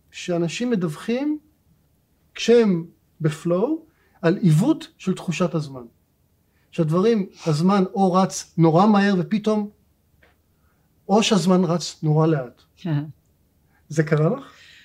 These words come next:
Speaker 2: תראה, בג'ודו יש לך שעון מול העיניים כל הזמן, אז, אה, אתה... זה חלק מההרגל שלך בתוך קרב, להסתכל על המאמן, להסתכל על השעון, אז, אה, זה קצת, אה, מרמה, אה, זאת אומרת, אתה, קשה לך...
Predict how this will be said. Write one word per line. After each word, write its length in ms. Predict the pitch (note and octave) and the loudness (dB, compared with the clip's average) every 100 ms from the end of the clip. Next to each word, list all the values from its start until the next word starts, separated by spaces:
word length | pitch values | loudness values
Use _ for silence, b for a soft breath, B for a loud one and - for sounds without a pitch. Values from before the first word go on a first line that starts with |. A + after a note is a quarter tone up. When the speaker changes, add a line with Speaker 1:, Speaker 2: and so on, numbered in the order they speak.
| B - | B -4
Speaker 2:
תראה, 140 | G#3 | 0
בג'ודו 320 | F3+ F#3 G3+ | 2 4 4
יש 120 | G#3 | 4
לך 100 | - | 2
שעון 280 | A3 F#3 G3 | 0 2 4
מול 140 | G3 F3+ | 4 2
העיניים 280 | E3 F3+ | 2 0
כל 160 | F3 D3 | -2 -2
הזמן, 340 | C3 D3 D3 F3+ - - | -2 -2 -4 -6 -14 -10
אז, 280 | D3+ C3 C#3+ | -8 -6 -6
אה, 320 | D3 C#3+ C#3+ | -4 -4 -4
אתה... 760 | C#3+ D3 D3 C#3+ C#3+ D3 C#3+ C#3+ D3 | -4 -4 -2 -2 -4 -4 -4 -4 -6
זה 100 | D3 | -4
חלק 220 | F#3 F3+ | -2 0
מההרגל 380 | E3+ D3 C#3+ F#3 | 0 2 2 0
שלך 220 | G3 E3 | -2 -4
בתוך 280 | D3 F#3+ - | -4 -6 -6
קרב, 420 | - G3 G3 F#3+ A3 | -2 0 2 -2 -6
להסתכל 520 | D#3 - D3+ E3+ E3 | -10 -8 -6 -4 -2
על 100 | E3 | -2
המאמן, 480 | D#3 D3+ D3 D3 G3+ | -2 0 -2 0 -2
להסתכל 360 | F#3 - D#3+ D#3+ | -2 -4 -6 -6
על 100 | D#3+ | -4
השעון, 460 | - D3 F3 A3 G#3+ b b b b b - | -6 -4 -2 -4 -8 b b b b b -10
אז, 240 | D3+ C3 | -8 -6
אה, 240 | C#3+ D3 D3 | -4 -4 -4
זה 60 | |
קצת, 300 | C#3+ G3+ G3 | -4 -4 0
אה, 140 | G3 F#3 | 2 2
מרמה, 400 | F3 D#3+ F#3 F#3 | 2 2 2 2
אה, 320 | D3+ E3+ D#3 | 0 -6 -8
זאת 140 | D3+ D#3+ | -8 -8
אומרת, 100 | D3+ | -6
אתה, 280 | D3+ D3+ D#3 | -4 -4 -6
קשה 220 | - D3 | -8 -4
לך... 180 | F3+ F#3 | -4 -2